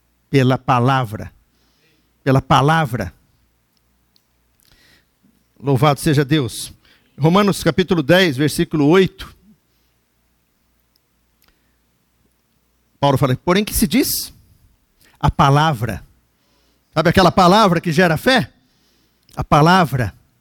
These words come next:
está perto de ti." Sabe onde está a palavra?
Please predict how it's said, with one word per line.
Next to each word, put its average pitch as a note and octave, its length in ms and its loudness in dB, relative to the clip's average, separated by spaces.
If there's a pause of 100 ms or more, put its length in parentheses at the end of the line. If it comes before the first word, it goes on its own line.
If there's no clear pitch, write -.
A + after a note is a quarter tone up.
(480)
está - 240 -2
perto C3+ 300 -4
de C3 120 -2
ti." - 320 -10 (1120)
Sabe F#3+ 160 2
onde F3+ 80 -2
está E3+ 100 2
a D3 60 2
palavra? D3+ 520 0